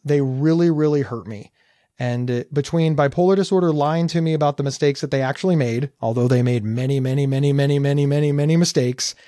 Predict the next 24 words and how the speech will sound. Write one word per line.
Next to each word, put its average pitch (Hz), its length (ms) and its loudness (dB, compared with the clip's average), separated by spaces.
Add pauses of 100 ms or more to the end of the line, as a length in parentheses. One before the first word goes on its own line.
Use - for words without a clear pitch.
(240)
and 175 320 2
realizing 147 600 0
that 135 100 -2
in 131 100 -2
order 143 220 -2
to 143 120 -4
make 143 200 0
a 156 60 0
mistake, 127 400 -2
you 131 60 2
have 135 180 -2
to 143 100 0
be 127 100 2
present 127 320 -2
and 113 120 -6
trying, 143 480 0 (460)
that 147 360 2
opened 135 440 2
many 131 360 2
doors 120 680 0
for 123 140 -4
Gabe 127 380 2
Howard 120 380 0
personally. 113 640 -6